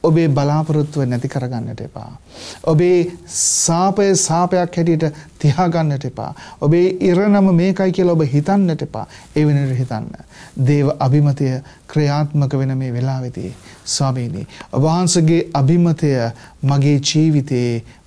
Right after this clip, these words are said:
ප්‍රීතියයි, මගේ ජීවිතයේ සාර්ථකත්වයයි කියලා ඔබේ ජීවිතයට ස්වාමින් වහන්සේ ඉතාමත් ඉක්මනින්, අ, ඔබව සාර්ථකත්වයට අරගෙන යනු නොඅනුමානයි.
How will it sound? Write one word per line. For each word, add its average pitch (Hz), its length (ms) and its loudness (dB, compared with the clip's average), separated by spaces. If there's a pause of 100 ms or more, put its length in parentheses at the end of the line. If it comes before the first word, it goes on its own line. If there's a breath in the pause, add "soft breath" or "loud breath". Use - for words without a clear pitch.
ප්‍රීතියයි, 131 920 -2 (280 loud breath)
මගේ 135 220 2
ජීවිතයේ 143 480 0
සාර්ථකත්වයයි 131 1000 -6
කියලා - 340 -12 (720 loud breath)
ඔබේ 151 260 4
ජීවිතයට 127 600 -4 (300 loud breath)
ස්වාමින් 135 460 -2
වහන්සේ 123 480 -2 (300 loud breath)
ඉතාමත් 185 840 0
ඉක්මනින්, 110 600 -6 (380 loud breath)
අ, 110 360 -8
ඔබව 147 380 2 (240 loud breath)
සාර්ථකත්වයට 139 960 -4 (380 loud breath)
අරගෙන 127 340 -2
යනු 120 200 -6
නොඅනුමානයි. 113 760 -10